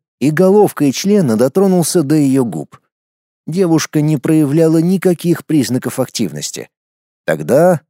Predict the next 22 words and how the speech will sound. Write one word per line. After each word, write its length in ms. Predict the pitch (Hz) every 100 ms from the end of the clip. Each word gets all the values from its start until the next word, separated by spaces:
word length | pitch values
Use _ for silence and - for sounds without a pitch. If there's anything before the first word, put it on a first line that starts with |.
| -
он 320 | 131 196 180
подался 580 | 185 180 185 180 - 160
вперед, 540 | - 185 117 73 - _ _
протолкнул 580 | 180 180 202 190 180 131
свой 220 | 123 120
член 300 | - 170 175
сквозь 380 | - 165 151 -
ее 160 | 156
губы. 400 | 135 95 69 67 - _ _ _ _ _
Вероника 580 | 82 95 131 175 180 170
не 140 | 165
сопротивлялась. 840 | 156 165 147 - 127 90 58 55 - _ _ _ _
Член 420 | - 180 202 156
прошелся 600 | - 151 - 185 151 156
по 120 | 127 151
ее 260 | 156 151
языку 600 | 139 131 120 - 208 95 - _
и 100 | 170
застрял 560 | 156 190 - 196 190 165
у 100 | 160
основания 580 | 143 156 147 143 139 139
горла. 460 | 117 80 62 62